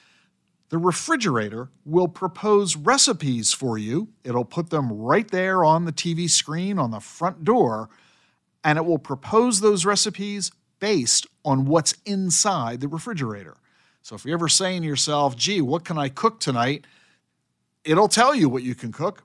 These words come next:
based on the ingredients you've got. And once it tells you what you're able to cook,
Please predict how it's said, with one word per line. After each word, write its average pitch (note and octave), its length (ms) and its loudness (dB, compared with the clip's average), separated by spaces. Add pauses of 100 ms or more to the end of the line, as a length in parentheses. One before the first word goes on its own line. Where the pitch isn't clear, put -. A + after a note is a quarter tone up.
based B2 280 -4
on C#3 100 -4
the C3 140 0
ingredients B2+ 580 -6
you've C#3+ 160 -2
got. D#3 400 -2 (260)
And D3+ 200 0
once B3+ 200 4
it D3+ 120 0
tells F3+ 280 4
you C4 120 2
what D3+ 240 0
you're F3+ 180 2
able A3+ 220 2
to C#3+ 100 0
cook, - 400 0